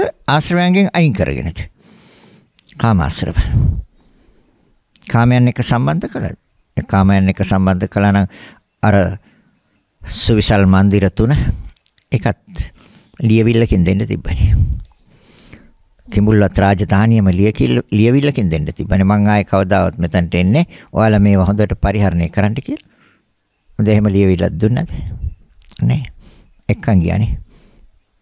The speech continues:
එතකොට ඒ කාමයන් එක්ක නැවත සම්බන්ධ කරන්නද එක්කන් ගියේ? කාමයන්ගෙන් අයින් කරන්නද එක්කන් ගියේ? කාමාශ්‍රවයන්ගෙන් මුදවන්නද? එතකොට කාමයන්ගේ ආදීනවය කියලා දුන්නා.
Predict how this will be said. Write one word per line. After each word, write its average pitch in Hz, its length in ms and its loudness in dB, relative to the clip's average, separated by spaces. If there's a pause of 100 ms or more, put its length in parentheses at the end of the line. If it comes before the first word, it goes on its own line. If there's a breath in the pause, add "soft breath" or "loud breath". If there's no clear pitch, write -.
(280)
එතකොට 110 260 -2
ඒ 107 80 0
කාමයන් 120 720 0
එක්ක 127 280 -4
නැවත 113 280 0
සම්බන්ධ 104 480 0
කරන්නද 147 400 -2
එක්කන් 156 320 -2
ගියේ? 403 160 -6 (520)
කාමයන්ගෙන් 170 680 -2
අයින් 117 240 0
කරන්නද 85 400 -2
එක්කන් 92 340 -6
ගියේ? - 160 -2 (840 loud breath)
කාමාශ්‍රවයන්ගෙන් 170 1080 0 (200)
මුදවන්නද? 113 640 0 (1040 loud breath)
එතකොට 107 240 -2
කාමයන්ගේ 92 760 0 (380)
ආදීනවය 98 580 0
කියලා 85 280 -4
දුන්නා. 95 280 -6